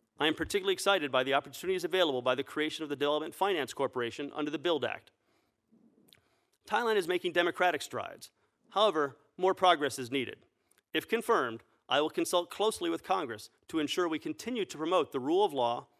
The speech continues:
transparency, human rights, democracy,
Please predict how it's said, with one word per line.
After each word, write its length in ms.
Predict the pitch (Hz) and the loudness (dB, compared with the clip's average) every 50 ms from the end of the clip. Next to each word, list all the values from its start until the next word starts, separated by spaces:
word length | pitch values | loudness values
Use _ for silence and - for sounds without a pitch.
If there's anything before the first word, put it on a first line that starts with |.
| _ _ | _ _
transparency, 840 | - - 170 165 160 - - 160 143 139 131 - - 139 135 135 127 _ _ _ | -6 -4 -2 -2 -2 0 0 0 0 0 -2 -4 -6 -8 -8 -8 -10 _ _ _
human 280 | - - 190 190 196 160 | -8 -4 0 0 2 4
rights, 440 | 143 131 127 123 131 - - - _ _ _ _ - | 4 2 2 0 -4 -10 -14 -16 _ _ _ _ -6
democracy, 760 | 143 147 160 165 156 - 156 131 - 139 131 123 120 120 | -2 0 0 -2 -2 -4 -6 -6 -4 -4 -4 -4 -4 -6